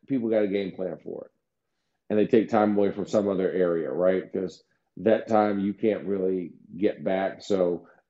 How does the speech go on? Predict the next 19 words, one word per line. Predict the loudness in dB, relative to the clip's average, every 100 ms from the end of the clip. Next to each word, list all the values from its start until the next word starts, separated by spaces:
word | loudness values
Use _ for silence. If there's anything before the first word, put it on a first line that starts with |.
| -10
you |
try | 0 4 6
and | 6 4
make | 2
<laughs> |
sure | -2 -2 0
that | 0 -4 -8 -4
you | 2
get | 4 4
as | 4
much | 2 2
of | -2
it |
as | -4
possible | -4 -4 -4 -6 -8 -6
on | -6 -6
film, | -4 -2 0 -2 -6 _ _ _
and | -6 -2 0
that | 0 -2 -8